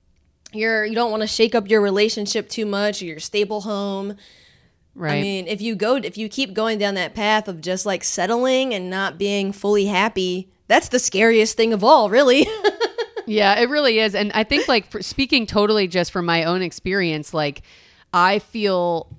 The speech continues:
Speaker 2: that, you know, I really feel and still feel connected and informed by those times that I was so afraid. And so I am, like, now, like, you know, I'm gung-ho, like, I'm not gonna be afraid anymore. And I guess I'm saying that I still am afraid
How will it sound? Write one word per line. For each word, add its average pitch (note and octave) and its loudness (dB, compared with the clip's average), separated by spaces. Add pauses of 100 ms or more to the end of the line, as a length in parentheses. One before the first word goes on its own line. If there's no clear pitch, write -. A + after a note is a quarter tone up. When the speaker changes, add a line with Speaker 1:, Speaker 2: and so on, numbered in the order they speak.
Speaker 2:
that, D3 -2 (680)
you G#3 -2
know, E3 -2 (240)
I G3+ 0
really B3+ 0
feel G#3+ -2
and F3 -4
still G3+ -6
feel F#3+ -4
connected E3 -4
and D#3 -4
informed F#3 -4
by D#3+ -2
those D#3+ -6
times E3 -2
that E3 0
I D#3 2
was D#3 0
so E3+ -2
afraid. D#3+ -2
And E3+ -6
so F3 0
I F3 0
am, G3 -2
like, E3 -2
now, E3 0
like, D#3+ -4 (120)
you F3+ -6
know, D3+ -4
I'm F#3 0
gung-ho, E3+ 0
like, C#3+ -2 (340)
I'm F#3 4
not F3+ 2
gonna F3 -2
be D#3+ -4
afraid D3+ -2
anymore. C3+ -4
And D#3+ -2
I E3+ 2
guess G3+ -2
I'm F#3+ -2
saying E3 -4
that D3+ 0
I E3+ 2
still A#3 0
am D4+ 0
afraid C3 -6